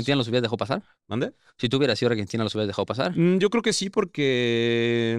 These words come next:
Speaker 2: no me, no me hubiera co-, ah, convenido un conflicto con el Paraguay directamente.
Speaker 1: En ese momento.
Speaker 2: Sí, en, güey, o sea, se fueron a la guerra con el Paraguay y luego, luego estallaron guerras civiles. O sea, entonces
Speaker 1: Pues sí. Pero porque la gente no quería guerra, ¿no?
Speaker 2: Sí, porque la gente no quería guerra. Entonces, bueno, el, el Brasil se nie-, digo, la Argentina se niega a dejar pasar a,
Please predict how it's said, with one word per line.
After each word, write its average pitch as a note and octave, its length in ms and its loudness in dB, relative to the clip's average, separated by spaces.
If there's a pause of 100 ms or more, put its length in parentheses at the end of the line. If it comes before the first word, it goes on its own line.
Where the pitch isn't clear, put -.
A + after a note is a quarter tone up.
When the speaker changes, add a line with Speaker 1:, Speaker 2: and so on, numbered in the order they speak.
(120)
Speaker 2:
no A#2+ 540 2
me, D3 260 2
no D3 140 0
me D3+ 40 2
hubiera C#3+ 200 2
co-, - 220 -6
ah, G2 340 4
convenido G2+ 360 2
un A2+ 60 2
conflicto G2+ 460 -4
con G2 120 -4
el F2 100 -6
Paraguay F2+ 340 0
directamente. F2+ 500 -6 (320)
Speaker 1:
En G2+ 120 -2
ese A2 160 2
momento. F#2 240 0
Speaker 2:
Sí, G#2+ 80 0
en, G#2+ 140 0
güey, B2 260 0
o A2 60 2
sea, A2 160 0
se A#2 140 0
fueron D3 220 0
a - 20 0
la A#2+ 80 2
guerra C3 140 0
con C3 100 0
el G2+ 80 -2
Paraguay G#2 340 0
y A2 60 -4
luego, A#2 200 4
luego A#2+ 120 4
estallaron A2 360 -2
guerras A2+ 180 2
civiles. F#2+ 380 -2 (720)
O G2 80 -10
sea, G2+ 180 2
entonces G#2+ 420 -2
Speaker 1:
Pues - 140 -4
sí. B2 180 0 (500)
Pero F3+ 140 2
porque B2 180 0
la A2+ 60 -2
gente C#3 140 -2
no B2+ 60 0
quería A2+ 200 0
guerra, A#2 300 0
¿no? D#3+ 200 -2
Speaker 2:
Sí, A#2 120 0
porque G2+ 160 4
la F#2 80 2
gente F#2+ 180 -2
no F2+ 80 -4
quería F2+ 200 -2
guerra. G2 240 -2 (280)
Entonces, A#2+ 320 2
bueno, A#2 240 2
el, G#2+ 240 0
el A2 180 2
Brasil A2+ 320 0
se B2 120 -2
nie-, G#2+ 160 -4
digo, A#2 200 2
la G#2+ 80 2
Argentina A2+ 400 0
se G#2 120 -2
niega D3 220 0
a - 20 2
dejar A#2+ 240 -2
pasar A#2 280 0
a, F2+ 640 -2